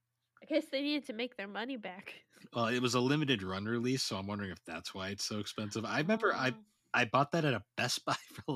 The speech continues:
Speaker 2: like, twenty dollars.
Speaker 1: Why not?
Speaker 2: Years ago. And now it's ultra expensive for some reason.
Speaker 1: Hmm.
Speaker 2: Yeah, the Switch. Uh, I'm curious how the Switch is gonna evolve over the next few years, though.
Speaker 1: Well,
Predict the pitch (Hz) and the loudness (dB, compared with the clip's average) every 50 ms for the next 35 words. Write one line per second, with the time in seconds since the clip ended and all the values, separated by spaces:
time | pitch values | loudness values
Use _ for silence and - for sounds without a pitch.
0 | 113 - 120 117 _ - - - - 113 107 123 127 113 - 101 98 123 120 87 | -2 -2 -6 -6 _ -16 -16 -12 -8 -6 -4 -4 -4 -4 -6 -8 -8 -8 -8 -10
1 | - - - - - - - - _ - - - - - - - 427 480 523 571 | -10 -12 -10 -8 -8 -8 -10 -12 _ -20 -18 -18 -16 -16 -16 -14 -10 -6 -6 -6
2 | 587 622 640 659 640 587 453 - - _ _ - - _ - - 104 98 101 101 | -4 -2 0 4 6 6 6 4 2 _ _ -20 -20 _ -10 -8 -6 -4 -2 0
3 | 107 120 139 147 143 123 117 90 87 90 87 90 87 87 - - - - _ _ | 4 4 6 6 4 2 0 -2 -4 -6 -6 -6 -6 -6 -8 -10 -14 -20 _ _
4 | _ _ _ _ _ _ _ - 95 95 - - 123 127 113 113 131 - - 87 | _ _ _ _ _ _ _ -8 -4 -2 0 2 2 2 2 0 -4 -4 -2 -2
5 | 87 - - - 120 110 101 - - - 95 101 98 - 95 85 - - - - | -2 -2 -2 -2 -4 -4 -2 -4 -4 -6 -6 -8 -6 -8 -10 -10 -12 -14 -14 -12
6 | 85 85 85 85 85 82 80 85 87 _ _ _ _ _ _ _ _ _ 381 381 | -12 -12 -14 -16 -16 -16 -16 -18 -20 _ _ _ _ _ _ _ _ _ -18 -18
7 | 311 - _ _ _ _ _ _ _ _ _ _ _ _ _ _ _ _ _ _ | -18 -18 _ _ _ _ _ _ _ _ _ _ _ _ _ _ _ _ _ _
8 | _ _ _ - 82 80 76 82 80 87 - - - - - - - - - - | _ _ _ -16 -14 -12 -12 -10 -8 -6 -6 -6 -6 -6 -10 -10 -10 -10 -10 -10
9 | - - - - 131 135 139 135 - - 175 190 233 302 226 - - 156 135 113 | -10 -10 -8 -2 0 0 0 0 0 0 2 2 4 4 2 2 2 2 2 2
10 | 110 - - 117 110 - 110 101 95 110 101 98 92 87 82 87 85 85 85 82 | 0 0 0 0 0 0 -2 -4 -4 -4 -4 -4 -4 -6 -6 -4 -4 -4 -4 -4
11 | 82 82 80 85 87 87 85 85 82 - - - 92 82 82 85 82 85 87 87 | -6 -8 -8 -8 -10 -8 -8 -8 -10 -10 -10 -10 -10 -10 -10 -10 -10 -12 -12 -14
12 | - - 82 80 85 92 _ _ _ _ _ _ _ _ _ _ _ _ _ _ | -14 -12 -12 -12 -12 -14 _ _ _ _ _ _ _ _ _ _ _ _ _ _
13 | _ - 254 254 | _ -16 -14 -14